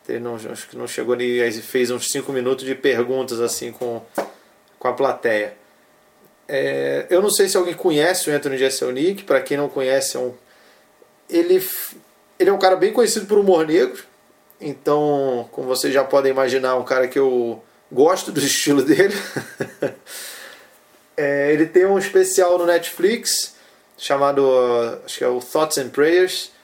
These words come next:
que é bom, eu gostei, porém a minha ressalva em relação ao show dele, ah, já respondendo também sobre o show, ah, e aí, o show dele lá foi legal?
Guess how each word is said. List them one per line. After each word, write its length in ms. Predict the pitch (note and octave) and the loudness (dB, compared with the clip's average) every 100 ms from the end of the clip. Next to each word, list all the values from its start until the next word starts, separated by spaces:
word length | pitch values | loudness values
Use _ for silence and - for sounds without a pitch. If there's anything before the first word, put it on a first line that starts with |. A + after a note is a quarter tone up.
| _ _ _ _ _ | _ _ _ _ _
que 160 | - - | -8 0
é 80 | |
bom, 440 | G3+ F3 F#3 G#3+ B3+ | 2 4 4 4 4
eu 80 | F3+ | 4
gostei, 680 | F3 - - D#3 F#3 A3 - _ - | 2 0 0 2 2 0 -12 _ 2
porém 380 | A3 G3 G#3+ | 4 4 2
a 40 | B3+ | 2
minha 200 | B3 C#4+ | 2 2
ressalva 840 | A3+ - - D#3 D#3+ C#3 A#2 A2 - _ _ | 2 0 0 0 2 2 0 -4 -12 _ _
em 60 | C3+ | -6
relação 380 | C3 B2+ - C#3 | -2 -2 -2 -4
ao 60 | |
show 220 | B2+ C3 | -4 -6
dele, 260 | A2+ D3 D#3+ | -2 0 2
ah, 240 | - - - - - - - | 0 0 -6 -20 -20 -20 -2
já 160 | D3+ F#3 | 4 4
respondendo 440 | F#3 - F#3+ F#3 | 2 2 4 4
também 200 | F3+ F3 | 4 2
sobre 220 | E3 E3 | 2 2
o 40 | D#3+ | 2
show, 220 | - F#3+ | 2 2
ah, 140 | B3+ | 2
e 60 | B3+ | 2
aí, 140 | C4 B3+ | 4 2
o 80 | |
show 180 | G#3+ A3+ | 4 4
dele 180 | A3 A#3 | 4 4
lá 140 | A3 | 4
foi 140 | A3 G#3+ | 4 2
legal? 520 | G#3 G3+ G#3+ - - | 4 2 2 -2 -6